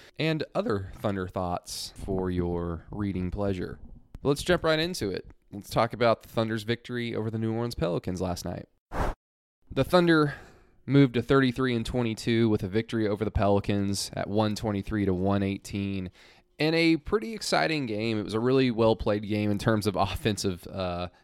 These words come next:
output. The defense was kind of lacking throughout most of the game, but, I mean, both teams shot at or near fi-, at or above fifty percent from the floor. It was incredible.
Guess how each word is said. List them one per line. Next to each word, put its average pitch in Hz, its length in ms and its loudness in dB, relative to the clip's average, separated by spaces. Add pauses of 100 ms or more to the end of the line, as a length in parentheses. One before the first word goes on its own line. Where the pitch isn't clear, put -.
(120)
output. 98 560 -2
The 104 100 -2
defense 117 460 -2
was 104 100 -8
kind 110 180 2
of 95 80 -2
lacking 101 460 0
throughout 98 360 4
most 101 240 -4
of - 40 -18
the 110 80 -10
game, 104 320 0
but, 98 160 0 (360)
I - 60 -10
mean, 120 140 -2
both 175 220 8
teams 143 260 2
shot 107 380 0 (500)
at 120 320 2
or 120 80 -2
near 113 320 0
fi-, - 240 -6 (380)
at 120 220 4
or 107 140 2
above 104 280 4
fifty 104 220 -2
percent 101 420 -6
from 98 120 -8
the 92 60 -6
floor. 98 440 0
It 85 40 -2
was 98 140 -2
incredible. 95 600 -4